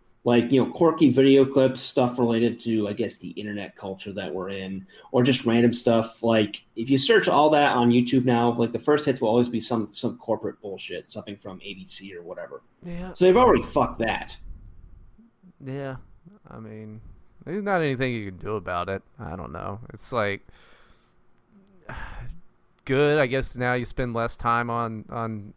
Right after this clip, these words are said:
Speaker 2: on YouTube or whatever. I mean, eventually the internet's just gonna be so fucking boring and dumb that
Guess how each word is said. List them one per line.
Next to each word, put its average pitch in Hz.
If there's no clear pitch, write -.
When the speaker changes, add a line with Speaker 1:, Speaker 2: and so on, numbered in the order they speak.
Speaker 2:
on 110
YouTube 120
or 123
whatever. 123
I 123
mean, 127
eventually 151
the 117
internet's 113
just 113
gonna 107
be 104
so 110
fucking 107
boring 107
and 95
dumb 107
that 95